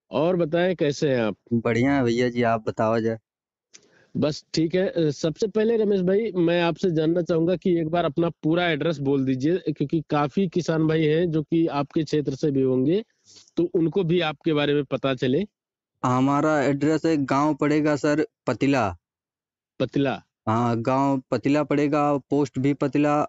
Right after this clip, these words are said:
Speaker 2: जिला सिद्धार्थनगर, उत्तर प्रदेश।
Speaker 1: जी, एक बार अपना फोन नंबर भी बोल दीजिए।
Speaker 2: नाइन डबल ज़ीरो फ़ाइव थ्री फ़ोर एट सिक्स फ़ोर नाइन।
Speaker 1: जी।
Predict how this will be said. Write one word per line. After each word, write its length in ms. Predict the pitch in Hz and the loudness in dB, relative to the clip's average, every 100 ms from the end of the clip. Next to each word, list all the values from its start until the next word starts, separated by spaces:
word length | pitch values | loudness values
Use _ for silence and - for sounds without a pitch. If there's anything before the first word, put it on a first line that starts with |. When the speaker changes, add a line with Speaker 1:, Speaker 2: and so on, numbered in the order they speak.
| 131 | -4
Speaker 2:
जिला 360 | 120 123 135 | 0 0 0
सिद्धार्थनगर, 840 | 127 113 104 123 123 120 117 131 139 - | 0 -2 0 0 0 0 0 0 -2 -4
उत्तर 260 | - 139 | -2 -2
प्रदेश। 520 | - 107 98 98 - _ _ _ _ _ - _ _ | -2 -2 -2 -2 -4 _ _ _ _ _ -20 _ _
Speaker 1:
जी, 240 | 113 110 95 - | -2 0 -2 -2
एक 120 | 156 151 | -2 -2
बार 120 | 151 | -4
अपना 220 | 165 170 165 | -4 -2 -2
फोन 380 | 151 - 151 | -6 -4 0
नंबर 340 | 160 151 165 196 | 2 2 2 0
भी 140 | 165 | 0
बोल 260 | 143 139 139 | 0 0 0
दीजिए। 440 | 143 139 180 185 - _ _ _ _ _ _ _ | -2 0 -2 -2 -8 _ _ _ _ _ _ _
Speaker 2:
नाइन 400 | 135 135 151 170 | 0 2 2 2
डबल 280 | 147 139 156 | 2 0 0
ज़ीरो 320 | 147 156 175 | 0 2 0
फ़ाइव 340 | 170 - 135 160 - | 0 -2 0 -2 -2
थ्री 320 | 151 185 190 | -2 -2 -4
फ़ोर 380 | - 135 143 147 | -2 -2 0 0
एट 160 | 143 | -2
सिक्स 280 | - 185 165 - | -2 -4 -4 -2
फ़ोर 180 | 131 127 | 0 2
नाइन। 380 | 123 113 104 - - - - _ - - - _ _ _ 104 | 2 0 -2 -6 -14 -16 -18 _ -16 -16 -20 _ _ _ -6
Speaker 1:
जी। 300 | 107 110 | -2 -2